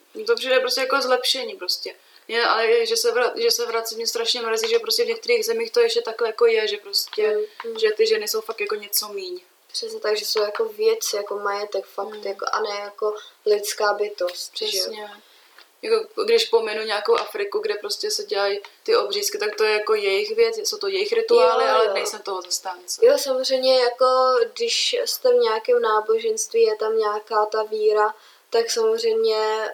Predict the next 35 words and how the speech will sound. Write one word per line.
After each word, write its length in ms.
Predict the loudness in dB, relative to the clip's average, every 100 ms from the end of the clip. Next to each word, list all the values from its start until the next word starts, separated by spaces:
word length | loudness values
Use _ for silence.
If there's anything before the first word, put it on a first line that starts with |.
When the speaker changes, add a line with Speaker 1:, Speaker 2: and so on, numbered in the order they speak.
| -2
Speaker 2:
eh, 420 | 0 2 2 0
chápeme, 800 | -4 -2 0 0 -2 -2 -2 -4 -10 _ _ _ _ _ -2
eh, 1000 | 0 0 0 -2 -2 -6 -8 -10 -12 -16 -20 _ _ _ _
ty 120 | 2
vaše 320 | 4 2 4
ri-, 580 | 6 6 0 -4 -12 -8
já 80 | -6
nevím, 260 | -6 -6 -6
jsou 200 | -4 -4
to 180 | 0 0
rituály 640 | 0 -2 2 4 6 4 4
Speaker 1:
No, 60 | 2
no, 80 |
Speaker 2:
asi, 140 | 2 2
Speaker 1:
nějaký 220 | 2 2
Speaker 2:
nebo 200 | 2 4
Speaker 1:
ty 60 | 4
tradice, 520 | 2 0 -2 -4 -2
Speaker 2:
No, 100 | 4
Speaker 1:
no. 120 | 4 4
Speaker 2:
ty, 180 | 4 6
jo, 160 | 6
ty 120 | 2
tradice, 540 | 0 2 4 2 2 -2 -4 -8 _
tak 220 | 2 4 4
je 120 | 2
chápeme 500 | 2 0 0 -4 -2
a 80 | -2
respektujeme 800 | -2 -4 -6 -6 -4 -4 -4 -6
samozřejmě, 720 | -8 -10 -10 -12 -12 -10 -8
Speaker 1:
No, 80 | -6
asi 160 | -2
Speaker 2:
no. 80 | 0
Speaker 1:
tak, 320 | 0 -2 -2
no. 320 | -6 -14 -14